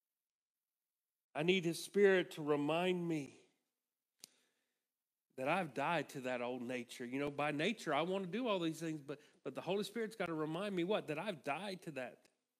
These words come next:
That's no longer me. That, that's not lo-, no longer the way I should handle things.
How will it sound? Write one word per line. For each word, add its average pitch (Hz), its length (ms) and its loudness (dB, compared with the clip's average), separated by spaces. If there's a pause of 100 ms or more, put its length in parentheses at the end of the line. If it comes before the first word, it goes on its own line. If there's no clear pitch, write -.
(1300)
That's 202 280 6
no 247 120 12
longer 254 500 12
me. 254 340 12
That, 220 260 8 (160)
that's 240 240 8
not 277 220 8
lo-, 254 300 6
no 269 260 12
longer 269 320 12
the 254 80 6
way 254 240 12
I 262 160 10
should 254 240 6
handle 262 460 10
things. 170 640 0